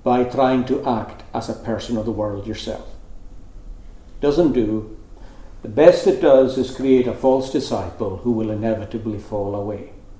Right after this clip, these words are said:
But the devil still tells you that that's the best way to go about it. Never was, isn't, and never will be.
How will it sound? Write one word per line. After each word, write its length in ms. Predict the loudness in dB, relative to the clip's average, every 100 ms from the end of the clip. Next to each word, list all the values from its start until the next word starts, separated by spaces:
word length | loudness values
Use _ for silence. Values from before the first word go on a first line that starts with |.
| -20 -20 -18 -18 -16 -18 -18 -18 -20 -2
But 220 | -2 2
the 100 | -2
devil 540 | 0 2 4 4 0
still 480 | -2 -2 0 2 0
tells 440 | 0 -2 -2 -8 -8
you 80 | -6
that 180 | -4
that's 240 | -6 -6 -8
the 80 | -10
best 480 | -6 -6 -6 -8
way 140 | -6 -6
to 120 | -8
go 200 | -8 -8
about 340 | -6 -8 -8
it. 180 | -16 -18 -20 -20 -20 -20 -18 -18 -18 -16 -14 -14 -14 -16 -16 -18 -18 -18 -16 -16 -14 -10
Never 240 | -2 2 2
was, 720 | 4 4 4 0 -4 -12 -16 -16 -16 -6
isn't, 420 | -4 -4 -8 -10 -14 -16 -16 -10 -8
and 160 | -6
never 240 | -8 -8 -6
will 260 | -6 -6
be. 240 | -10 -14